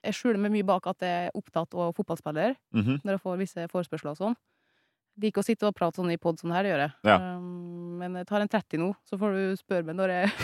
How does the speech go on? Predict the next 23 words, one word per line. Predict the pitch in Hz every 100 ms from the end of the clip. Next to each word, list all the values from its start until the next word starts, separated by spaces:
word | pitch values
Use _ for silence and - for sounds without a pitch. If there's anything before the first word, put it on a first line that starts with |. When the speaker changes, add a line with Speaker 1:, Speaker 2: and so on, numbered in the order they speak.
| 233 294
Speaker 1:
<laughs> | - - - 269
legger | 240
skoene | - 269 - -
på | -
hylla. | 247 262
<laughs> | - - 143 359 147 131
Så | 160 135
sikkert | 240 247
jeg |
hadde | 240 240
alt, | 254
vet | -
du. | 302 - 427 123 120 117 113 -
<laughs> | - 370 339 330 320 -
Nei, | 233 220
så | 269
jeg |
tar | 294 277
en | 269
tretti | 277 -
på | 208
den, | 202
jeg. | 196